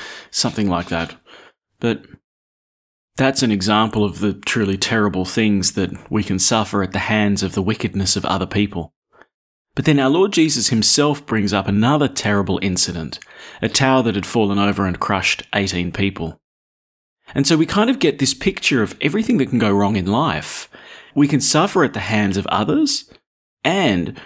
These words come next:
we can suffer as a consequence of nature or, you know,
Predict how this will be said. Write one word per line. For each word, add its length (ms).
we 120
can 160
suffer 640
as 120
a 60
consequence 720
of 520
nature 640
or, 500
you 120
know, 240